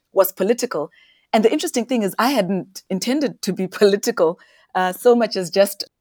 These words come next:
observant and communicative. And I found myself in this pressure cooker where I was being heavily censored, um, being closed out of certain meetings and forums where,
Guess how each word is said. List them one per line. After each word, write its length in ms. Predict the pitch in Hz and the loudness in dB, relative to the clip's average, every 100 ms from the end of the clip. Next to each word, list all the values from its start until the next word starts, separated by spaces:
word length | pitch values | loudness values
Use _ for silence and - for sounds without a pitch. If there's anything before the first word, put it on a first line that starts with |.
| _ - | _ -2
observant 640 | 196 165 170 202 196 185 | 0 0 2 4 2 -2
and 120 | 180 | -4
communicative. 720 | 180 185 214 220 190 151 151 _ _ _ _ _ - | -2 0 0 0 0 0 0 _ _ _ _ _ 0
And 760 | 214 208 208 208 202 196 - - _ _ _ _ | 2 2 0 0 -2 -4 -6 -8 _ _ _ _
I 80 | 240 | 0
found 280 | 240 302 392 | 2 0 2
myself 560 | 285 240 254 247 262 - - | -2 0 2 2 0 -2 -6
in 100 | 190 | -4
this 180 | 196 | -6
pressure 400 | - - 240 - | -4 -2 0 0
cooker 400 | - 233 196 262 330 _ _ _ _ - | -2 -4 -2 -4 -6 _ _ _ _ -6
where 720 | 185 202 202 196 196 190 185 _ _ | 2 4 4 0 -2 -4 -8 _ _
I 80 | 196 | 4
was 160 | 190 175 | 4 2
being 180 | 220 | -2
heavily 460 | 180 180 190 185 170 | 0 -2 0 -4 -6
censored, 760 | - 240 226 233 226 220 196 - _ _ _ _ | 0 0 0 -2 -2 -2 -6 -10 _ _ _ _
um, 280 | 185 180 180 | -2 0 -2
being 240 | 208 214 | -2 -2
closed 320 | 208 220 208 | 0 0 2
out 120 | 185 190 | 2 2
of 80 | |
certain 400 | 185 208 202 185 | -2 -4 -2 -4
meetings 340 | 185 202 196 170 | -4 -4 -6 -6
and 120 | 170 | -6
forums 640 | - 214 202 190 185 180 | 0 2 4 0 -2 0
where, 360 | 185 185 180 | 2 4 2